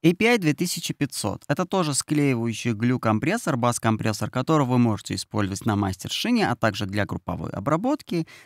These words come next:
Также я его использую чаще всего именно на мастер-шине.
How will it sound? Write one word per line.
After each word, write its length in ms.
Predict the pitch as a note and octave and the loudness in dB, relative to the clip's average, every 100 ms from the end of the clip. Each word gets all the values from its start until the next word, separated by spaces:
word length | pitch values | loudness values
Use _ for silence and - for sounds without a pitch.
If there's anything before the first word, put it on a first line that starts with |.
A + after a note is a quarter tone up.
| - | -4
Также 320 | C4+ A#3+ F#3+ | -2 0 0
я 340 | E3 F#3+ A3 | 2 4 6
его 320 | G3+ E3+ F3 E3+ | 6 4 2 0
использую 560 | - F3 F3 D#3 D3 | -2 0 0 2 -2
чаще 360 | C3 D3 D3 C3 | 0 0 0 -4
всего 300 | - B2+ D3+ | -4 -2 2
именно 280 | D3 B2 A#2+ | 4 4 2
на 140 | A#2 | 4
мастер-шине. 800 | B2+ A2+ - A2+ - A3 C4 A#3+ | 4 2 -2 -6 -2 0 2 0